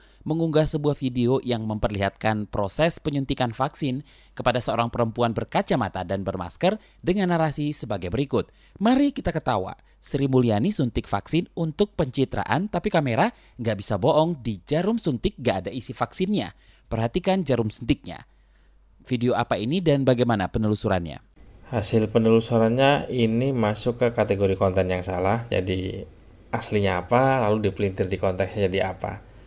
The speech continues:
Speaker 2: Dalam hal ini ada beberapa, setidaknya dua lah ya, klaim salah. Pertama, dibilang bahwa Sri Mulyani suntik vaksin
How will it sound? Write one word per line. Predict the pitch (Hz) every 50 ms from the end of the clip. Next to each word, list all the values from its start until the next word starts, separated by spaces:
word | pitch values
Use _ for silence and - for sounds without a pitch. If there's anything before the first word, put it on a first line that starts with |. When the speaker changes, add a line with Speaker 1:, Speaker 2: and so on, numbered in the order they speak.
| - - - - - - - -
Speaker 2:
Dalam | - 101 95 92 92
hal | 92 90 95
ini | 101 95 95 104 113 139 156 175 190 202 - - - - - - - - - - -
ada | - 110 95 95 101 98 98
beberapa, | 98 92 101 92 92 90 90 - 104 98 95 98 95 95 95 95 98 98 95 95 98 98 98 95 - - -
setidaknya | - - 113 101 101 107 117 110
dua | 110 107 104
lah | 95 92 92
ya, | 95 95 95
klaim | - 101 101 95
salah. | - 98 92 92 95 92 92 -
Pertama, | - 92 92 98 95 104 120 131 123
dibilang | 107 104 95 101 101 110 120 120 110 104
bahwa | 95 95 95 101 110 113 117 117 - - - - - - - - - - - - - -
Sri | - - - 117 120
Mulyani | 120 117 120 120 123 123 120 117 120 131 139 139 139 139
suntik | 135 - 135 123 117 113 123 117 120 -
vaksin | - 117 110 - - 135 131 127 127 - -